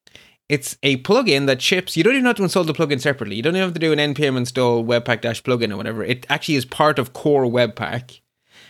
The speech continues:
And it's a plugin that lets you define a dictionary that says, "This variable name should be mapped to this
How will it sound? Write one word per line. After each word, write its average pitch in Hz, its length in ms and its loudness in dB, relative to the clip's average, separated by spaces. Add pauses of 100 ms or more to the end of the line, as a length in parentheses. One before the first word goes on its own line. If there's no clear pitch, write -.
(120)
And 139 120 -2
it's 143 160 -2
a 147 40 4
plugin 208 500 0
that 165 100 2
lets 160 280 0
you 156 140 0
define 160 400 0
a 143 60 0
dictionary 123 560 -2
that 117 180 -6
says, 120 420 0
"This 180 460 -2
variable 131 720 0
name 120 460 -2 (420)
should 151 200 -4
be 139 120 2
mapped 143 500 -2
to 151 160 -2
this 151 600 -2